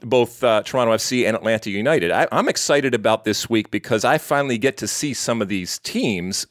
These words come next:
in real situations, and I know they're not at their, at, at the top level, but at least I get to get a feeling for what they're going to be, in particular for,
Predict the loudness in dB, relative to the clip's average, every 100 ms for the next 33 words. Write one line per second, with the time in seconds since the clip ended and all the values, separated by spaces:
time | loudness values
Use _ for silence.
0 | _ 0 2 2 -2 -6 -14 -4 2 2
1 | 2 0 0 0 0 -2 -6 -4 -2 -2
2 | 0 0 0 -2 -4 -2 0 -2 -2 -4
3 | -2 -4 -4 -6 -2 -2 -2 -6 -2 -2
4 | 0 -2 -2 _ _ -4 -4 0 0 0
5 | -2 -2 0 0 0 -4 0 2 4 0
6 | -2 -10 -6 -2 2 2 2 0 2 -2
7 | -2 -6 -2 0 -2 -6 -8 -4 -2 0
8 | 2 2 0